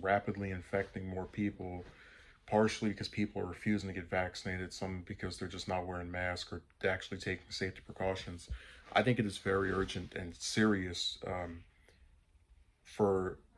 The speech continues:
officials and people who are experts w-, when it comes to this disease to try and find a way to protect, uh, children, especially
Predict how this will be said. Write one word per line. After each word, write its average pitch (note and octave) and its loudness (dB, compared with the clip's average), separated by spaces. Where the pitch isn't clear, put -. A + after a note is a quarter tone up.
officials G#2+ 4
and G2 -2
people G#2+ 2
who G2 0
are G2 8
experts - 0
w-, G#2+ 0
when G2 0
it F#2+ -4
comes F#2+ -2
to G2 -4
this F#2 -6
disease F#2 -4
to - -4
try G#2 2
and F#2 -2
find F#2 0
a F#2 -6
way F2 -6
to - -8
protect, - -8
uh, E2 -6
children, G2 0
especially F#2 2